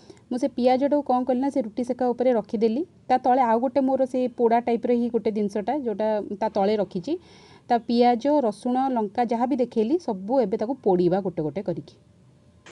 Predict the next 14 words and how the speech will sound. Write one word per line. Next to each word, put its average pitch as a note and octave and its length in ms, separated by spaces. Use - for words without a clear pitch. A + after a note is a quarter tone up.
ଦେଖନ୍ତୁ A3 320
ଫ୍ରେଣ୍ଡସ୍, G3 340
ସବୁ G#3 240
ଏମିତି G#3 180
ଗୋଟେ G#3 140
ଗୋଟେ G#3+ 140
ସାଇଡ଼୍ରେ G#3+ 360
ରଖିଦେଇଛି, A#3 540
ଯେଉଁଗୁଡ଼ା G3+ 300
ପୋଡ଼ିବା G#3 260
ପାଇଁ A3+ 160
ମୋତେ A#3 220
ଇଜି G#3 240
ହବ। A3 280